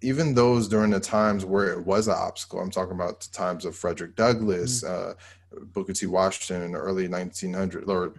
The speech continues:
Speaker 1: late eighteen hundreds, early nineteen hundreds, they even had a more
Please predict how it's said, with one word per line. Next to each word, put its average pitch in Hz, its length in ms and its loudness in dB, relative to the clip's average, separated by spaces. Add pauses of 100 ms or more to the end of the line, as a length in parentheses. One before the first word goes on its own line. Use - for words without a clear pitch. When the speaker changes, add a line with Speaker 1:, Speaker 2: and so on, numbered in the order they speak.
(140)
Speaker 1:
late 95 280 0
eighteen 95 300 -4
hundreds, 90 400 -4
early 90 220 -6
nineteen 107 320 0
hundreds, 92 360 -8 (520)
they 104 280 4
even 123 380 0
had 90 300 -4 (120)
a 90 40 -6
more 87 640 -4